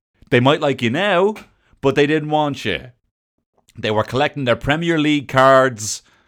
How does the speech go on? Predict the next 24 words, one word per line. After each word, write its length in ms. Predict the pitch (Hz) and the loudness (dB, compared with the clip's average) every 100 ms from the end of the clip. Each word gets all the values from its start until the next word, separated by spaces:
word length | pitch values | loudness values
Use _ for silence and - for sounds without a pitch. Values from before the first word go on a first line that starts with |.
| _ _ | _ _
It 120 | - 104 | -12 -8
was 220 | 80 - | -8 -2
have, 340 | 120 135 123 | 0 2 2
have, 400 | 120 123 123 110 | 2 2 2 0
need, 360 | 117 135 135 131 | -2 -2 -2 -4
need. 540 | 120 135 135 127 107 - _ _ _ | -4 -2 2 0 -2 -10 _ _ _
They 100 | 98 | -2
had 140 | 101 | -2
the 80 | 104 | -2
first 320 | - 151 - | -2 -2 -2
two 120 | 135 131 | -4 -2
boys, 340 | 120 127 123 | 0 0 2
have, 360 | 107 110 98 - | 2 4 2 2
have, 400 | 117 117 101 92 | 2 4 4 0
you 160 | 120 | -4
come 180 | - 110 | -4 -4
along, 280 | 113 120 113 | 0 0 2
have. 680 | 156 202 185 170 147 165 110 | 6 8 10 10 10 6 2
I 80 | |
already 220 | 151 196 175 | 2 2 6
have 340 | 226 262 190 | 8 8 6
one 140 | 196 | 4
of 60 | 170 | 4
them. 500 | 160 135 107 73 | 6 6 4 0